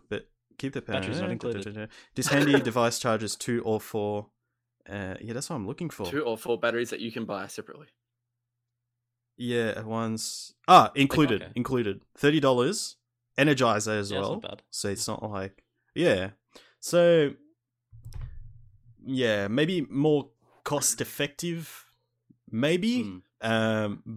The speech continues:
Speaker 1: but convenience wise, again, I think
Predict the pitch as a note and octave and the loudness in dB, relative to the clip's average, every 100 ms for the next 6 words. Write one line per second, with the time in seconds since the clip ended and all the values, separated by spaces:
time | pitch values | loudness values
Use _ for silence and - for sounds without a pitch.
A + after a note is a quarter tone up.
0 | G2+ B2+ A2 G#2+ - _ _ _ _ C3 | -2 2 4 2 -4 _ _ _ _ 0
1 | A2+ G#2+ C3 C3 A#2 G#2 A#2 G#2 G2 G2 | 0 2 2 4 2 0 -2 0 0 -2
2 | - G#2 G2+ G#2 A2 G#2 G2 G2+ G2+ - | -4 -6 -4 -2 2 2 0 -4 -4 -4
3 | A2+ G2+ F#2+ | -4 -4 -10